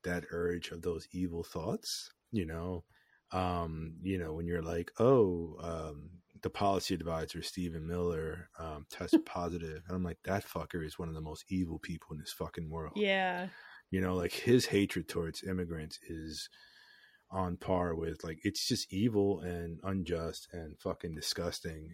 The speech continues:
Speaker 1: And, like, it's really hard not to hope that, you know, mm, you know, and, or when Chris Christie, you know, has statements saying, you know,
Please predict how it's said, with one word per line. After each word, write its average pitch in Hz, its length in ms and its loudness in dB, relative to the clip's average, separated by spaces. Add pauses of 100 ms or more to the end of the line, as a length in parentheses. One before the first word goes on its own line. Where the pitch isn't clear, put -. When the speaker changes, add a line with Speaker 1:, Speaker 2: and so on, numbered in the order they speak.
Speaker 1:
And, 82 140 -10
like, 82 300 -10 (800)
it's - 200 -6
really 87 640 4
hard 160 500 8
not 85 280 0
to 98 120 4
hope 120 380 6
that, 110 180 8 (100)
you 123 100 6
know, 80 240 -2 (120)
mm, 95 260 4 (300)
you 101 180 4
know, 92 180 2
and, 92 200 0
or 101 200 8
when 95 160 4
Chris - 260 4
Christie, 101 360 6
you 92 160 2
know, 85 100 -2
has 85 200 0
statements 85 580 -4
saying, 82 500 -4
you 92 100 -4
know, 78 240 -6